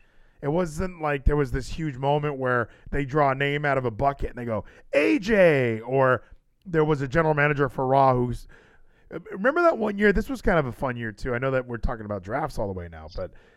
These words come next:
there was a year where it was SmackDown, Raw, and E C W, and they did matches throughout the episode of Raw. And if your guy won, if your brand won, your show got a pick. And,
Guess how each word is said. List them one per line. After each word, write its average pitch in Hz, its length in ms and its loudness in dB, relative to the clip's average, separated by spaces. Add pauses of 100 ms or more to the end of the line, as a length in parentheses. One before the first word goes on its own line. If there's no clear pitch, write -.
(100)
there 160 120 2
was 202 180 0
a 208 60 -4
year 226 380 -2
where 262 160 2
it 196 80 0
was 156 200 -8
SmackDown, 226 520 -2
Raw, 175 260 4
and 160 80 0
E 147 140 -6
C 143 180 -8
W, 117 600 -4 (360)
and 165 160 -2
they 175 160 0
did 220 320 0
matches 185 440 -2
throughout 160 340 2
the 170 100 2
episode 160 360 -2
of 117 180 -2
Raw. 92 440 -2 (440)
And 165 140 -2
if 135 300 -6
your 180 320 4
guy 185 260 4
won, 147 400 2
if 127 140 -2
your 151 160 4
brand 135 400 2
won, 120 340 2
your 127 200 0
show 117 340 -2
got 120 180 -4
a 123 60 -6
pick. - 400 -4 (640)
And, 135 600 -4